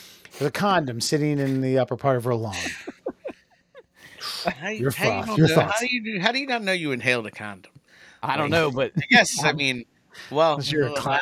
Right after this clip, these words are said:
Speaker 2: never mind. You might not. And, uh, I don't know. It's just, uh, it would, you get, the, the,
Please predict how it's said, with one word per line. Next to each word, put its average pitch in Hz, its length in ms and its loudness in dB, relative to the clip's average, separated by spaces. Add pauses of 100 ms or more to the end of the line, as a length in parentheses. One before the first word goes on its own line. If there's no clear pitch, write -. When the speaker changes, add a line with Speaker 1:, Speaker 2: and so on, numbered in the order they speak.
Speaker 2:
never 170 200 2
mind. 104 220 -18 (400)
You 131 80 -8
might 185 180 2
not. 127 260 2 (760)
And, 135 160 -4
uh, 123 180 -2
I - 20 -4
don't 131 140 -6
know. 98 260 -8 (600)
It's 117 360 -10
just, - 260 -10
uh, 131 240 -4 (480)
it 135 80 -8
would, 143 180 -10 (380)
you 143 100 -14
get, 175 340 -8 (380)
the, 123 160 -8
the, 110 380 -14